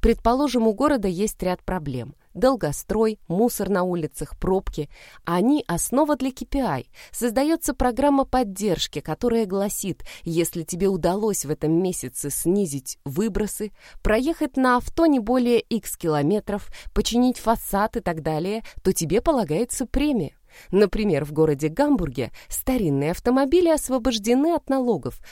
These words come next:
ввиду того, что власти города заинтересованы в том, чтобы город был красивым, а коллекционные авто как произведение искусства своим видом украшают город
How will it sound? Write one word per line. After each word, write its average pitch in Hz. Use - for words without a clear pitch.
ввиду 180
того, 220
что -
власти 170
города 160
заинтересованы 156
в -
том, 143
чтобы 131
город 262
был 233
красивым, 185
а 190
коллекционные 214
авто 269
как 190
произведение 220
искусства 170
своим 131
видом 269
украшают 156
город 226